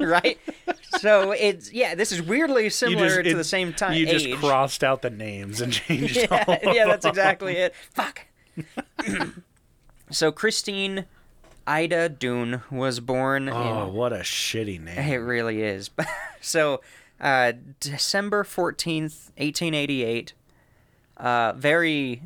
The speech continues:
Speaker 1: boring childhood. Nothing
Speaker 2: Y-,
Speaker 1: happened.
Speaker 2: based on her name, it
Speaker 1: Nothing
Speaker 2: does not
Speaker 1: fucking
Speaker 2: surprise
Speaker 1: happened.
Speaker 2: me, yeah.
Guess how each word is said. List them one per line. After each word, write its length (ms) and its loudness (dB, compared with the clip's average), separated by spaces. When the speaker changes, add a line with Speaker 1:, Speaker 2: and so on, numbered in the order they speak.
Speaker 1:
boring 720 -4
childhood. 560 -8
Nothing 280 0
Speaker 2:
Y-, 60 -12
Speaker 1:
happened. 180 -8
Speaker 2:
based 320 2
on 140 0
her 100 -2
name, 460 -4
it 40 -14
Speaker 1:
Nothing 220 -4
Speaker 2:
does 240 2
not 80 -2
Speaker 1:
fucking 120 -4
Speaker 2:
surprise 420 -2
Speaker 1:
happened. 140 -12
Speaker 2:
me, 40 -10
yeah. 220 -6